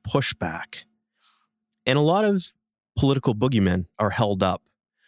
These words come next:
Uh, people say, "Ah, this is, you know, uh, deference to authority and, and scientific authority is, is a communist move and a socialist move if, if those are the things that scare you," you know, but, um, that's not the track record.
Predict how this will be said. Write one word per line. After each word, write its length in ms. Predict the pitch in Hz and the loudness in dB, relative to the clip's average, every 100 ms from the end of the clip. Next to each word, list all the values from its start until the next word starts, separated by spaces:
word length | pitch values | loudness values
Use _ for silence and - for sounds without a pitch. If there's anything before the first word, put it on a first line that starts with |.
| _ _ - | _ _ -6
Uh, 240 | 92 87 87 | 0 0 0
people 240 | - 104 | -2 -2
say, 140 | 92 - | -2 -2
"Ah, 320 | 98 92 78 - | -2 -4 -6 -6
this 180 | 95 - | -4 0
is, 480 | 92 85 82 - - | 0 0 0 -2 -2
you 140 | 104 | 0
know, 240 | 92 85 - | 0 0 -2
uh, 160 | 101 90 | -2 -2
deference 500 | 98 127 - 107 - | 0 -2 0 -2 -2
to 100 | - | -4
authority 680 | 90 - 120 117 104 98 92 | -4 -2 0 2 2 2 0
and, 160 | 90 - | 0 -4
and 140 | 82 - | -4 -2
scientific 480 | 104 95 110 107 | 0 0 -2 -4
authority 420 | - 110 98 95 90 | -4 -2 -2 -2 -2
is, 160 | - | -4
is 160 | 101 87 | -2 -4
a 60 | |
communist 560 | - - 117 104 95 - | -2 0 0 0 0 0
move 240 | 98 90 | 0 0
and 80 | 90 | -2
a 20 | |
socialist 480 | 92 117 113 107 95 | 0 0 2 0 0
move 240 | 104 98 87 | 0 0 0
if, 140 | - - | -6 -8
if 140 | 101 | -6
those 180 | 110 104 | -4 -2
are 40 | |
the 120 | 104 107 | -4 -2
things 180 | 123 | -2
that 140 | 104 101 | 0 -2
scare 260 | - 117 | -2 -2
you," 240 | 113 110 104 - - - - | 0 0 -2 -6 -10 -10 -6
you 160 | 127 135 | 0 0
know, 120 | 120 | 0
but, 280 | 113 123 - - - - - - | 0 -2 -2 -12 -10 -10 -12 -4
um, 240 | 127 139 - | 0 0 0
that's 240 | 131 147 | -2 0
not 120 | 190 156 | -2 0
the 60 | |
track 400 | 127 139 180 - | 0 2 0 0
record. 460 | 107 98 - - | -2 -2 -6 -8